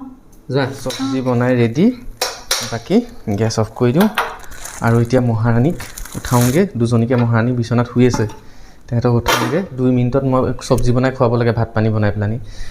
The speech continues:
এতিয়া গৈ আছোঁ উঠাবলৈ। চাই থাককচোন কি কৰি আছে। ন? হা? শুনিছা? এয়া এগৰাকী মহাৰাণী ইফালে শুই দিলে, এফালে সেয়া মহাৰাণী।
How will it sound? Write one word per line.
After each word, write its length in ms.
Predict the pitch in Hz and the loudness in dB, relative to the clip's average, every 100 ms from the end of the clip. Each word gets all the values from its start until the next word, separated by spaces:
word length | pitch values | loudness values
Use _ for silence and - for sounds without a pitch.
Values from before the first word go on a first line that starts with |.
| - | 0
এতিয়া 180 | 127 123 | 2 2
গৈ 160 | 127 | 4
আছোঁ 180 | 123 135 | 2 2
উঠাবলৈ। 400 | 120 123 110 107 120 - - | 0 0 2 0 0 -2 -4
চাই 200 | - 120 | -4 0
থাককচোন 360 | 120 120 120 139 139 - - - | 2 2 2 0 2 0 0 2
কি 80 | 131 | 2
কৰি 240 | - 127 | 4 2
আছে। 180 | 117 123 - - - - - - - - - | 0 -6 -4 0 2 2 0 2 2 2 4
ন? 60 | 156 196 139 - - - - - - - - - - - | 4 4 2 -4 -10 -6 -4 -4 -8 2 4 4 -2 0
হা? 180 | 151 233 - - - - - - - - - - - | 2 2 0 -12 -6 -4 -4 -6 -2 -2 0 -2 4
শুনিছা? 340 | 196 202 127 - - - - - - - - - - | 4 4 0 -2 -18 -16 0 2 2 -2 -10 -2 2
এয়া 280 | 139 139 123 | 6 6 4
এগৰাকী 320 | 123 127 139 | 4 2 2
মহাৰাণী 440 | 131 120 127 131 | 2 2 2 2
ইফালে 220 | 127 135 123 | 2 0 2
শুই 140 | 127 | 2
দিলে, 220 | 131 160 - - - - - | 4 0 0 -10 -20 -14 -8
এফালে 380 | - 123 135 123 | 0 2 4 4
সেয়া 200 | 127 127 | 4 4
মহাৰাণী। 440 | 120 123 131 | 2 2 4